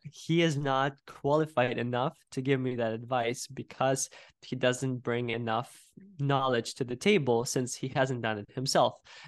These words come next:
Maybe if he was, like, a successful, uh, community builder, influencer, whatever you wanna call it, then probably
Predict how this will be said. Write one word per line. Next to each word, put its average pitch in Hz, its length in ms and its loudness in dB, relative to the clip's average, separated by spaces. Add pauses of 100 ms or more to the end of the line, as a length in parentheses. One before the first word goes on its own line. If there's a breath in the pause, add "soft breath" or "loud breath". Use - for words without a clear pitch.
Maybe 139 400 2
if 131 100 -4
he 131 160 -4
was, 127 220 -4
like, 120 180 -2
a 127 60 -6
successful, 117 960 -4 (420)
uh, 113 160 4
community 143 600 6
builder, 127 460 6
influencer, 127 640 2
whatever 120 300 2
you 117 140 -4
wanna 113 180 -4
call 143 240 2
it, 139 180 2 (480 loud breath)
then 139 320 2
probably 131 400 0